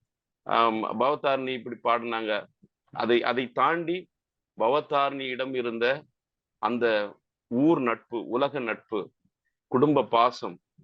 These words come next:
இதை வந்து நாம வந்து கொஞ்சம் இழந்துட்டோம். இந்த ந-, இந்த, அந்த, அந்த சூழல்ல திரு வெங்கட் பிரபு அவர்களும் பிரேம்ஜி,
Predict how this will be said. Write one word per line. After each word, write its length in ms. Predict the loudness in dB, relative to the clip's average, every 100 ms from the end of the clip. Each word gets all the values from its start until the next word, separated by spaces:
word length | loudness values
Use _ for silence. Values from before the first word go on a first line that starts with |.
| _ _ _ _ _
இதை 260 | -4 2 2
வந்து 280 | 2 2 2
நாம 280 | 2 0 -2
வந்து 540 | -2 0 0 0 -6 -16 _ _ _ _ _ _ _ -6
கொஞ்சம் 680 | -4 0 0 0 -2 -6 -4
இழந்துட்டோம். 540 | -2 -2 -4 -8 -4
இந்த 200 | 0 0
ந-, 200 | 0 0
இந்த, 140 | 0 -2
அந்த, 320 | 0 0 0
அந்த 220 | -2 -4 -4
சூழல்ல 600 | -2 0 2 0 -2 -8 _ _ _ _ _ _ _
திரு 160 | 0 0
வெங்கட் 280 | 2 0 -2
பிரபு 420 | -4 -4 -6 -8 _ _ _ _ _
அவர்களும் 460 | -2 0 0 0 -4
பிரேம்ஜி, 680 | 0 2 2 -2 -4 -6